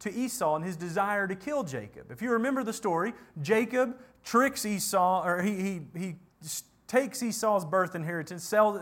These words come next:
Esau sells it to him, but, but Jacob gets the, the, the birthright.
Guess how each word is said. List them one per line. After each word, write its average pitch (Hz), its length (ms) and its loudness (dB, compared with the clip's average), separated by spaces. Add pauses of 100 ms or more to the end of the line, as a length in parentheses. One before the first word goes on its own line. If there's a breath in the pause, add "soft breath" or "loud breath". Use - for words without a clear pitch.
(100)
Esau 202 260 -2
sells 208 340 2
it 180 120 -6
to 196 160 -6
him, 185 140 -6
but, 160 180 -6 (360 soft breath)
but 147 120 -6
Jacob 214 320 0
gets 190 160 -6
the, 175 140 -10 (120)
the, 175 200 -6
the 156 180 -4
birthright. 156 580 0